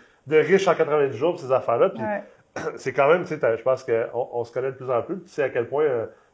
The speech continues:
Speaker 1: je prends les affaires à cœur,
Speaker 2: Oh,
Speaker 1: là. Tu sais,
Speaker 2: oui,
Speaker 1: que
Speaker 2: définitivement,
Speaker 1: moi,
Speaker 2: là.
Speaker 1: quand je fais quelque chose, euh,
Speaker 2: La qualité éducative est, est
Speaker 1: je,
Speaker 2: là,
Speaker 1: je
Speaker 2: là,
Speaker 1: le
Speaker 2: ouais.
Speaker 1: fais vraiment à cœur, puis ça me mettait
Speaker 2: Ouais.
Speaker 1: tellement, j'étais tellement, <laughs> ah, mais en même temps, comme je disais tantôt, je prenais mes propres, euh,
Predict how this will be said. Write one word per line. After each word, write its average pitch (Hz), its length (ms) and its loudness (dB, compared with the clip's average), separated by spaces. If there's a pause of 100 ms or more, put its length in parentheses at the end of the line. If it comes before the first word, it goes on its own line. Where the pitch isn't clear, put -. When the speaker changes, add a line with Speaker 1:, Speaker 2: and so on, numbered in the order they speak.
Speaker 1:
je - 80 -20
prends 131 120 -2
les 120 180 -2
affaires 120 300 0
à 110 100 0
cœur, 120 200 -4
Speaker 2:
Oh, 285 320 6
Speaker 1:
là. 277 40 6
Tu 262 60 6
sais, 247 60 10
Speaker 2:
oui, 233 40 8
Speaker 1:
que - 60 4
Speaker 2:
définitivement, 233 680 0
Speaker 1:
moi, - 80 6
Speaker 2:
là. 180 60 0
Speaker 1:
quand 147 80 8
je - 140 2
fais 147 40 2
quelque 143 160 2
chose, 156 340 4
euh, 120 360 2
Speaker 2:
La 240 120 6
qualité 277 320 4
éducative 247 540 0
est, 208 240 2
est 196 160 2
Speaker 1:
je, 190 100 2
Speaker 2:
là, 180 100 -2
Speaker 1:
je 147 60 -6
Speaker 2:
là, 123 140 0
Speaker 1:
le - 60 6
Speaker 2:
ouais. 170 60 0
Speaker 1:
fais 135 140 2
vraiment 123 360 0
à 123 100 2
cœur, 160 360 2
puis - 140 -20
ça 101 180 -8
me 107 60 -10
mettait 123 260 -6
Speaker 2:
Ouais. 151 100 -6 (140)
Speaker 1:
tellement, 175 580 4 (300)
j'étais 143 220 2
tellement, 180 340 6 (140)
<laughs> - 160 -8
ah, 247 500 10 (120)
mais 160 160 6
en 160 120 4
même 143 100 0
temps, 185 140 4
comme 165 160 2
je 127 60 -8
disais 165 100 4
tantôt, 160 280 2
je 180 80 -10
prenais 139 180 -2
mes 147 140 -2
propres, 156 380 2
euh, 123 180 4